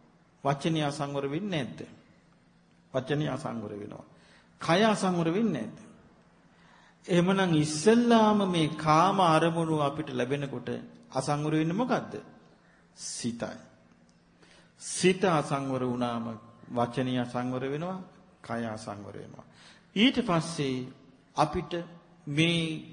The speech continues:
ගඟකට අහුවෙච්ච සත්වෙක්, සැඩ පහලකට අහුවෙච්ච සත්වෙක් ගහගෙන යනවා වගේ අපි මේ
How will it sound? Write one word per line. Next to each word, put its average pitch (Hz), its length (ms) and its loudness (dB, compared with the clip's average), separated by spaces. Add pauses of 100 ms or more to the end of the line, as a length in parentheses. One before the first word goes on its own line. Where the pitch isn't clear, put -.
ගඟකට 160 520 2
අහුවෙච්ච 156 520 -2
සත්වෙක්, 131 600 -8 (420)
සැඩ 143 260 2
පහලකට 143 520 0
අහුවෙච්ච 131 320 -4
සත්වෙක් 127 560 -6
ගහගෙන 120 360 -2
යනවා 120 300 -2
වගේ 131 320 -4 (580)
අපි 143 160 -2
මේ 147 220 4